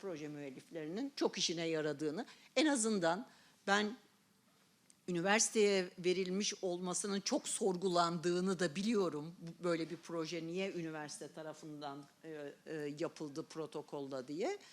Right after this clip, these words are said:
E, orada üniversitenin, e, böyle bir projenin nasıl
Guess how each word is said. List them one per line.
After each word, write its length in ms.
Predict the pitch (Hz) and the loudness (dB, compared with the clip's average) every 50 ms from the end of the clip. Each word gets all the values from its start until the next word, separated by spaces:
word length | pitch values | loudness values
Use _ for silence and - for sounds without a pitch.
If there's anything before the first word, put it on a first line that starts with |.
| - - - - - _ - | -20 -20 -20 -20 -14 _ 0
E, 220 | 220 214 208 208 202 - - - _ _ - | 2 2 2 2 0 -4 -12 -20 _ _ 0
orada 400 | - 392 370 285 190 220 262 - | 2 2 4 4 4 4 4 4
üniversitenin, 920 | - 277 302 330 330 330 320 320 - - - - 196 175 202 254 339 381 381 - _ _ _ - | 4 6 6 6 6 6 6 6 6 4 4 2 0 2 2 2 2 0 -2 -10 _ _ _ -2
e, 160 | 247 233 226 220 - - - - 233 208 202 190 175 185 | 0 0 0 -2 -4 -14 -20 -18 -16 -14 -12 -6 0 4
böyle 340 | 240 339 403 339 359 220 208 | 6 8 8 8 6 6 2
bir 60 | 220 | -2
projenin 720 | - - 208 208 196 190 185 202 214 247 349 349 320 285 | -4 -2 0 2 2 2 2 2 2 4 4 4 6 6
nasıl 400 | 269 302 311 - - - 226 196 | 6 6 6 6 4 4 2 0